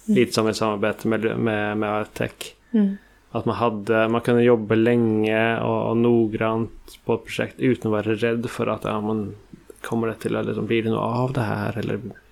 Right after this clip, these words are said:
Speaker 1: Mm.
Speaker 2: inte?
Speaker 1: Men alltså då måste jag fråga, får du pengar under tiden då? För att annars blir det otroligt mycket tid man lägger och så ska man bara få royalties eller?
Speaker 2: Ja,
Speaker 1: Det går
Speaker 2: lite,
Speaker 1: inte ihop.
Speaker 2: lite beroende på
Speaker 1: Mm.
Speaker 2: faktiskt.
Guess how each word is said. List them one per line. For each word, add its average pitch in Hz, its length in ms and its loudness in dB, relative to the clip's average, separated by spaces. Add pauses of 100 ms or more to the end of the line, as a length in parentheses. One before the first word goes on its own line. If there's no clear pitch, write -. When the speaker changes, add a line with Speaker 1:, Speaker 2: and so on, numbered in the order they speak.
(160)
Speaker 1:
Mm. 208 140 2
Speaker 2:
inte? 117 540 -4 (720)
Speaker 1:
Men 262 140 -2
alltså 247 200 2
då 208 120 4
måste 220 260 2
jag 196 80 0
fråga, 190 200 0
får 220 160 -2
du - 100 0
pengar 185 480 -2
under 185 140 0
tiden 185 440 2
då? - 160 2
För - 140 -6
att 165 120 -4
annars 165 560 -4
blir 220 180 0
det 185 120 2
otroligt 196 580 -2
mycket 262 240 -2
tid 156 260 0
man 160 140 0
lägger 143 340 -2
och - 100 -4
så - 100 -8
ska - 160 -6
man 185 340 -4 (140)
bara 160 140 0
få - 160 -8 (100)
royalties 175 800 -4
eller? - 320 -4 (240)
Speaker 2:
Ja, 139 480 4 (240)
Speaker 1:
Det 185 180 4
går 202 100 4
Speaker 2:
lite, 240 140 6
Speaker 1:
inte - 140 0
ihop. - 160 4
Speaker 2:
lite 123 140 4
beroende 110 480 4
på 104 460 2
Speaker 1:
Mm. 214 220 2
Speaker 2:
faktiskt. 107 460 -4